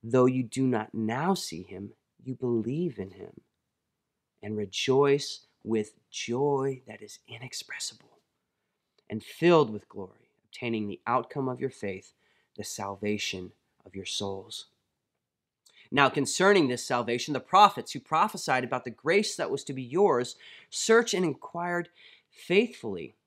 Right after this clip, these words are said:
or excuse me, carefully, inquiring what person or time the Spirit of Christ in them was indicating when he predicted the sufferings of Christ and the subsequent glories.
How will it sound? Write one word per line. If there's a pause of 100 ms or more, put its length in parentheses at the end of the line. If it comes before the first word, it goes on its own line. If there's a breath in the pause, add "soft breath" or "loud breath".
(1160)
or
excuse
me,
carefully,
inquiring
what
person
or
time
the
Spirit
of
Christ
in
them (260 soft breath)
was
indicating
when
he
predicted
the
sufferings
of
Christ
and
the
subsequent
glories.